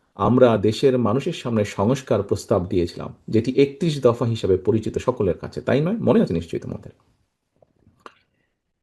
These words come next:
এই একত্রিশ দফার মধ্যে তোমরা এই একত্রিশ দফা মানুষের কাছে নিয়ে গিয়েছ। আজকে আমরা একত্রিশ দফার ভেতর থেকে বিভিন্ন শ্রেণীর মানুষের কিভাবে আমরা ভাগ্যের পরিবর্তন ঘটাতে পারি, সংক্ষেপে তোমাদের সামনে আজকে আটটি সাবজেক্ট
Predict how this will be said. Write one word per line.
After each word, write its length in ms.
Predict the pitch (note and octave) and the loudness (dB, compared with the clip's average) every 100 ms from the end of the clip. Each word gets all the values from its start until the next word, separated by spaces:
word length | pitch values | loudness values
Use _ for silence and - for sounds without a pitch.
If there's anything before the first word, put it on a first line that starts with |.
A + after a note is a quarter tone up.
| - | 4
এই 240 | G3 G3 | 8 8
একত্রিশ 240 | G3 B3 A#3 | 8 4 6
দফার 260 | B3 B3 | 8 8
মধ্যে 320 | A#3 A3+ G#3 A3 | 6 6 6 6
তোমরা 280 | A3 G3+ | 6 4
এই 200 | A3 F#3 | 8 8
একত্রিশ 200 | F#3 G#3 | 6 0
দফা 160 | G#3 F#3+ | 0 2
মানুষের 380 | D#3 C#3+ D#3+ D#3+ | 0 0 0 -4
কাছে 200 | D#3 C#3+ | -4 0
নিয়ে 200 | B2+ B2 | 2 2
গিয়েছ। 360 | A2+ A2 A2 - - _ _ | 4 2 2 -10 -18 _ _
আজকে 340 | - C3 - G#3 | -4 -2 0 0
আমরা 180 | F#3+ | 4
একত্রিশ 360 | E3+ D#3 G#3+ G3 | 2 2 -4 -2
দফার 260 | G3 F3+ C3 | -2 0 -2
ভেতর 520 | F#2+ A#2+ C3+ F3 E3 - | 0 2 6 6 4 2
থেকে 400 | - - - - _ _ _ _ _ _ | -10 -6 -8 -10 _ _ _ _ _ _
বিভিন্ন 600 | A#2 F3 A3 A3+ A3 G#3 | 4 6 8 8 8 8
শ্রেণীর 640 | F#3 - F#3 F#3 F#3 F3 D#3 | 4 2 4 6 6 4 4
মানুষের 500 | C3+ C3 E3 - F#2+ - _ _ _ _ _ _ | 4 4 2 2 -2 -4 _ _ _ _ _ _
কিভাবে 460 | - F3+ E3 E3+ F3+ | 0 2 4 4 4
আমরা 260 | D#3 D3 D3 | 4 4 2
ভাগ্যের 580 | A2+ C3 C#3 C#3 D3+ | 2 -2 -2 2 2
পরিবর্তন 680 | D3+ D3 C#3 D3 C#3+ C#3 B2+ | 4 4 4 4 0 0 0
ঘটাতে 340 | A#2+ A#2+ B2+ | -2 -2 0
পারি, 220 | C3 C#3+ D#3 | 0 0 -2
সংক্ষেপে 520 | - D#3 E3 - E3+ | -2 -2 -2 -2 0
তোমাদের 320 | D3 B2+ B2 | 0 2 2
সামনে 300 | B2 A2+ A2+ | 2 -2 -2
আজকে 300 | G#2 - G#2+ | -2 -2 -2
আটটি 380 | F#2+ A2 - A2 | 0 -2 -2 -6
সাবজেক্ট 480 | - - A2 A2+ | -2 -4 0 0